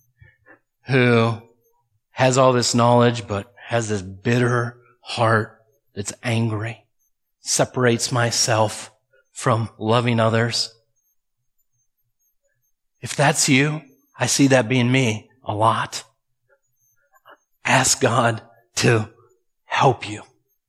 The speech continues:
Look at Christ. He can forgive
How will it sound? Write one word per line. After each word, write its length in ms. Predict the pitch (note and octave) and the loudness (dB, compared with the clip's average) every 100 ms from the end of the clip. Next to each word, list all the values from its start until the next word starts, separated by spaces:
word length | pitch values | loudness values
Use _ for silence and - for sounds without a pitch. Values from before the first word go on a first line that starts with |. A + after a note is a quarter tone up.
| _ _ _ | _ _ _
Look 300 | B2 C#3+ D3+ | 2 2 2
at 120 | E3+ | -4
Christ. 720 | - - C#3 B2+ G#2+ - - - _ _ _ _ | -4 -2 0 2 0 -4 -6 -8 _ _ _ _
He 480 | - - D#3 D#3 D#3 | -12 -8 -2 2 2
can 240 | D3+ D3+ C3+ | 0 -2 -2
forgive 800 | - A#2 G#2+ A2+ A2+ A2+ A2 | -4 -8 -4 0 2 2 -2